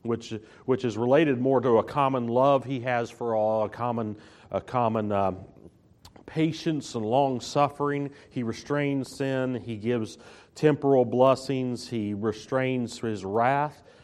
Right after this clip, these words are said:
and sets that aside, and his long suffering and kindness and common grace. He, he allows unregen-, or uses unregenerate people to do good. Uh, you,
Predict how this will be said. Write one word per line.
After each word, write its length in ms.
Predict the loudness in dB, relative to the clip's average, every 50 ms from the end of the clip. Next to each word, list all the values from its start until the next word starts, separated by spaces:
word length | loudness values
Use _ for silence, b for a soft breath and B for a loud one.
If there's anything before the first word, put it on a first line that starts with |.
| B B
and 100 | -12 -12
sets 280 | -6 -6 -6 -6 -4 -2
that 160 | -2 -2 -2
aside, 440 | -4 -6 -4 -2 -2 0 0 0 0
and 120 | -2 -2
his 140 | -4 -4 -4
long 280 | -2 -2 -2 -2 -4 -6
suffering 560 | -6 -2 -2 -2 -2 -2 -4 -4 -4 -4 -4
and 160 | -6 -8 -8
kindness 640 | -6 -6 -4 -4 -2 -4 -4 -4 -6 -6 -8 -8 -8
and 240 | -8 -8 -8 -10 -10
common 380 | -6 -4 -4 -4 -4 -6 -6
grace. 260 | -4 -2 -2 -2 -4 -6
He, 240 | -8 -8 -6 -8 B B B B B B
he 300 | -4 -4 -4 -4 B B B B B B
allows 680 | 0 0 2 4 6 6 8 8 10 10 8 8 6 4
unregen-, 640 | 0 0 0 0 2 2 0 0 0 0 -2 -2 0 0
or 140 | 0 0 0
uses 480 | 0 0 0 0 0 0 -2 -4 -4
unregenerate 800 | -4 -2 -2 0 0 -2 -2 -2 -2 -4 -4 -2 -4 -4 -6 -6 -4
people 340 | -4 -4 -2 0 -2 -2 -2
to 100 | -2 -4
do 200 | -4 -2 -4 -4
good. 520 | -4 -6 -4 -4 -2 -2 -4 -6 -10 B B B B B -6
Uh, 380 | -4 -2 -2 -2 -2 -2 -4 -8 -10
you, 160 | -12 -12 -12